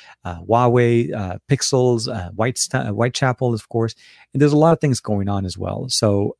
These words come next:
uh, with that being said, I wanna say thank you very much to everybody for hanging out with us, spending your Saturday morning with me, or evening or afternoon, depending where you are in the world. That's the beauty of the show.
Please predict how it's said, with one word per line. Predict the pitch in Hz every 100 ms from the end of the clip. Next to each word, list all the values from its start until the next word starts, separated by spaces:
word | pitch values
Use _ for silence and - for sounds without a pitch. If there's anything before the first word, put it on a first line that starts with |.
| -
uh, | 107 143 127
with | 147
that | 170 139
being | 135 120
said, | 120
I | 117
wanna | 117
say | 107 101
thank | 117 110
you | 110
very | 110
much | 110 -
to | -
everybody | 117 127 113 117 117
for | 110 98
hanging | 101 98
out | 92 95
with | 90
us, | 90 - _ _
spending | - - 120 123
your | 113 110
Saturday | 110 107 104
morning | 101 101 95
with | 104 104
me, | 110
or | - 110
evening | - 120 117 110
or | 101
afternoon, | 95 - 101 110 113
depending | 92 104 104 95
where | 95
you | 92 101
are | 104
in | 92
the | 90
world. | 113 127 127 _ - _ _
That's | 113 110 -
the | 98
beauty | 98 104 104
of | 92
the | -
show. | - 113 104